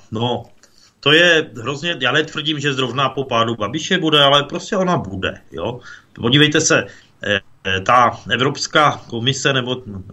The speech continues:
prostě ten, ta bruselská oligarchie, eh, dělá všechno pro to, aby ji urychlila, že jo. I ta Merkelová je tak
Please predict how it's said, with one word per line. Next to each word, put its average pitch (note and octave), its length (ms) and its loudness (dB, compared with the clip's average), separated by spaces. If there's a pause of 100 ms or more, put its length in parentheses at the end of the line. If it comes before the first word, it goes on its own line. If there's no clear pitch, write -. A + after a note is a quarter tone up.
(120)
prostě - 240 -12
ten, G#2 200 -12
ta G#2 120 -6
bruselská A2+ 640 2
oligarchie, A#2 680 2 (920)
eh, F#2 340 -2
dělá A#2 280 4
všechno E3 340 -2
pro D3+ 200 -2 (540)
to, D3 60 -4
aby D#3 160 2
ji D#3+ 80 4
urychlila, E3+ 720 0 (100)
že G#2+ 120 -6
jo. F2+ 140 -4 (380)
I - 60 -8
ta C3+ 120 4
Merkelová D3 380 4
je D#3 120 4
tak D3+ 300 -2